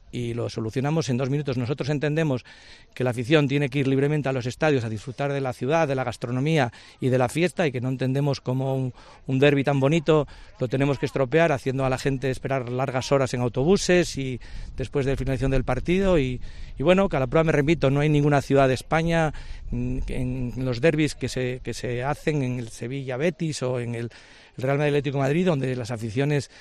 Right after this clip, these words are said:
lleguen gasoladas como si fueran delincuentes. Que,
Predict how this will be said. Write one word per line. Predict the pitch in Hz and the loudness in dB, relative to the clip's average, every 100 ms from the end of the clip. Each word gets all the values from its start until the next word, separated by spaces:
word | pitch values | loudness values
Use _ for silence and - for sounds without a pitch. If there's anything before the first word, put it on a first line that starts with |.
| - - | -20 -12
lleguen | 123 127 143 143 | -4 0 0 0
gasoladas | 120 120 160 175 | -2 -2 0 0
como | 147 123 | -2 -4
si | |
fueran | 113 131 135 | -4 -2 -2
delincuentes. | 123 120 151 131 - | -4 -2 -2 -4 -4
Que, | 113 123 | -4 -4